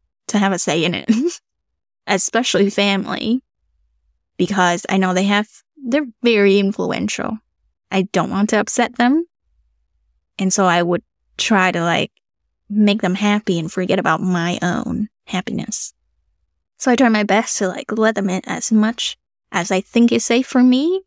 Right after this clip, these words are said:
to deal with. <laughs> And then I just do things on my own. Because here's another thing. I'm very responsible with, with my decisions.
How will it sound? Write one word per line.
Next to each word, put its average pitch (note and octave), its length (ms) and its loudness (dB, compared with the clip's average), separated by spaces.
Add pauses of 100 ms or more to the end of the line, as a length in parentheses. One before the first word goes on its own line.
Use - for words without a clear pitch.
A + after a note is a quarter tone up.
(100)
to C#4 100 -10
deal D4 240 2
with. E4+ 380 2
<laughs> - 260 -20
And A3 180 2
then A3 140 4
I G#3 100 2
just A#3 260 -2
do G3 120 2
things F#3+ 260 -4
on F3 120 0
my - 140 0
own. B3 280 4 (640)
Because G3+ 380 2
here's B3+ 220 4
another G3 300 4
thing. F3 220 -4
I'm G#3+ 220 4
very G#3 320 4
responsible G3+ 800 0
with, - 320 -10
with - 160 -6
my A3 120 0
decisions. A3 720 2